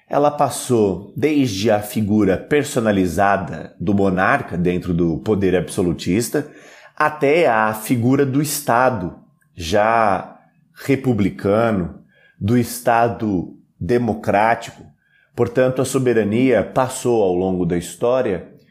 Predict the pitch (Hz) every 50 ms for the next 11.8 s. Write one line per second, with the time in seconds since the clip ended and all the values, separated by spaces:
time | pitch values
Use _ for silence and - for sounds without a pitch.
0 | _ _ - 101 127 127 127 135 151 170 185 180 170 175 - - - 143 135 123
1 | 120 117 123 135 147 147 147 143 147 - 104 87 87 - - - _ _ _ -
2 | - 101 131 - - 127 113 104 104 104 101 104 101 104 - - - 123 117 110
3 | 117 123 131 127 131 139 127 127 - - _ _ _ _ _ _ - 117 110 113
4 | 120 120 123 127 123 127 131 143 156 170 160 - - - - 156 147 131 123 113
5 | 110 110 113 117 120 120 120 - 120 117 117 - - _ _ _ - 120 117 120
6 | 113 - - - - 104 95 92 87 87 92 95 110 123 147 160 143 143 143 151
7 | 143 143 156 156 156 165 156 160 - 123 120 127 123 123 - - - 127 120 117
8 | 123 117 - 135 127 107 101 98 98 101 101 104 101 - - 98 92 90 92 92
9 | 95 95 - - 98 92 - - 98 92 107 113 104 87 82 - - - - _
10 | _ _ _ _ - - 95 95 101 98 92 90 90 101 127 139 135 117 98 90
11 | 90 90 90 - - 101 - - - - 135 147 135 - - 90